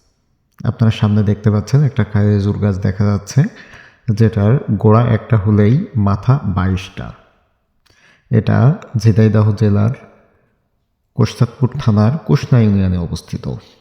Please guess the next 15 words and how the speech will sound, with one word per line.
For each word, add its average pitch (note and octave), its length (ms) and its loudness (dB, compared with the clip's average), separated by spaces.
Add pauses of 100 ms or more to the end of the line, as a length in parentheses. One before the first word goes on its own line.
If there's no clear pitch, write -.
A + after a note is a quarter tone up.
(2000)
একদম G#2 260 2 (180)
অপরূপ C3 380 0
একটি G2 300 -4
গাছ। - 180 -16 (1900)
সৃষ্টিকর্তা B2+ 600 0
চাইলে G#2+ 420 0
কি - 260 -2
না G2+ 80 2
করতে F2 360 -6
পারে, - 180 -10 (480)
এই A2+ 60 4
ভিডিওতে G2+ 540 -2 (200)
সেটা F#2 360 -2 (280)
দেখতে G#2 240 0
পারবেন F#2+ 360 0